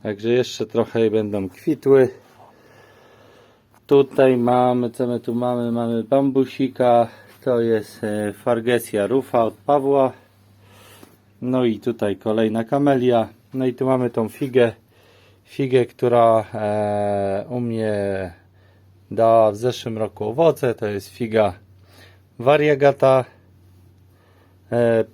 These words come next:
plansze bodajże się nazywa.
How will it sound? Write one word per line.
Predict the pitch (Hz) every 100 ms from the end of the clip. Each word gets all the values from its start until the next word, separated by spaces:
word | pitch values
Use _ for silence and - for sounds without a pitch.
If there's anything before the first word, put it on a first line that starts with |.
| -
plansze | 107 139 160 - 156 151 - _ -
bodajże | 127 123 123 113 117 110 _ _ _ _ _ _ _ _
się | -
nazywa. | 110 107 101 107 101